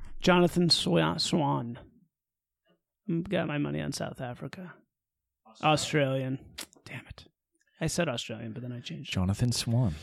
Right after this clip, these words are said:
Speaker 1: Jonathan Swan.
Speaker 2: Tuesday.
Speaker 1: Tuesday. He's only thirty-four.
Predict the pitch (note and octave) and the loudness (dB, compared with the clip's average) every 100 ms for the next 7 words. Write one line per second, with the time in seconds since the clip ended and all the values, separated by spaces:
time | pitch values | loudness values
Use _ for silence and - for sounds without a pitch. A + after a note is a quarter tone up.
0 | - - A#3 B3 C#4 A#3 - - G#3+ A3 | 2 8 10 10 10 10 10 8 10 10
1 | F#3+ F#3+ G3 D3+ A#2+ - - - - G#3 | 12 12 10 8 -2 -6 2 4 6 8
2 | G3 G#3 G3 D#3 - G2+ F2 - D4 C4+ | 8 10 8 8 6 6 8 12 12 12
3 | G3+ C#3 F#3+ F3 D3+ C3+ A#2 - _ _ | 12 12 10 10 6 2 -4 -14 _ _
4 | _ _ _ _ D#3 G3+ C4+ B3 C3+ - | _ _ _ _ 2 6 10 8 6 8
5 | E3+ G3+ F3 D#3 D3 F3 G3+ | 10 10 6 4 6 6 6